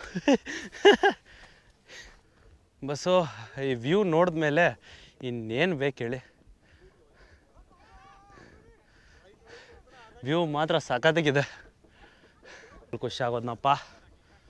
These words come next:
ಸ್ವಲ್ಪ ಟೆನ್ಷನ್ನು ಕಡಿಮೆ ಆಗೋಯ್ತು ರೀಚ್ ಆಗೋದ್ನೇ ಈ ಜಾಗಕ್ಕಂತ. ಇನ್ನು ಅಲ್ಲಿ ಮೇಲ್ಗಡೆ ಹತ್ಬೇಕು, ಅದು ನಾನು ನಾಳೆ ಬೆಳಿಗ್ಗೆ ಮಾಡೋಣ. ಇವತ್ತು ಈ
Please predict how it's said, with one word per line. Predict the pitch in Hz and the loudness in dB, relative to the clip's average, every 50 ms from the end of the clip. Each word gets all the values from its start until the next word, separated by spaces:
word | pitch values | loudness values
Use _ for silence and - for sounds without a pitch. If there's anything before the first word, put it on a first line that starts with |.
| _ _ _ _ _ - | _ _ _ _ _ -18
ಸ್ವಲ್ಪ | - 120 123 120 - 135 127 - | -14 -12 -10 -8 -6 -6 -6 -6
ಟೆನ್ಷನ್ನು | 135 127 131 - - 151 151 143 - - | -6 -8 -6 -6 -4 -4 -4 -2 -2 -2
ಕಡಿಮೆ | 139 135 143 147 147 | -2 0 0 0 2
ಆಗೋಯ್ತು | 143 135 143 139 - 139 135 131 123 135 | 2 2 0 0 0 0 0 0 0 -2
ರೀಚ್ | 151 - - 147 | -2 -2 -2 -2
ಆಗೋದ್ನೇ | 151 143 147 135 131 143 143 147 143 139 135 143 | 0 0 -2 -4 -2 -2 -2 0 -2 -2 -2 -2
ಈ | 143 139 135 | -2 0 0
ಜಾಗಕ್ಕಂತ. | 139 139 147 147 - 160 151 147 - 156 151 143 135 - _ - - - - - - - - | 2 2 2 0 0 -4 -4 -2 0 -2 -2 -2 -4 -12 _ -20 -20 -20 -20 -20 -14 -6 -4
ಇನ್ನು | 160 180 202 220 220 202 156 127 - - _ _ - - - - - - - 160 | 0 2 4 4 4 4 2 -4 -10 -18 _ _ -20 -20 -20 -20 -10 0 4 4
ಅಲ್ಲಿ | 175 190 190 180 165 165 | 6 6 4 2 2 4
ಮೇಲ್ಗಡೆ | 180 208 226 226 208 208 196 202 175 | 6 6 6 6 6 6 6 6 4
ಹತ್ಬೇಕು, | - - 156 170 156 - 147 131 - - - _ _ _ _ _ - - - _ _ - 135 | 4 2 0 0 0 -2 -4 -10 -10 -12 -20 _ _ _ _ _ -20 -20 -20 _ _ -4 -2
ಅದು | 135 151 156 160 | 0 0 0 0
ನಾನು | 147 147 151 156 156 156 135 - - - - - | 0 0 0 0 -2 -2 -4 -6 -12 -20 -16 -12
ನಾಳೆ | 127 123 123 120 117 107 101 120 | -10 -8 -6 -8 -8 -6 -2 2
ಬೆಳಿಗ್ಗೆ | 151 175 185 185 180 160 190 185 170 135 - _ - - - _ _ - _ _ 143 | 4 6 6 4 4 4 4 2 2 0 -4 _ -20 -20 -20 _ _ -20 _ _ -2
ಮಾಡೋಣ. | 143 143 147 143 147 160 165 160 143 - - - 131 127 | 0 0 0 2 0 0 -2 -2 -6 -12 -14 -12 -10 -4
ಇವತ್ತು | 135 165 170 - - 170 | 0 0 0 0 0 -2
ಈ | 156 143 143 151 | -2 0 -2 -2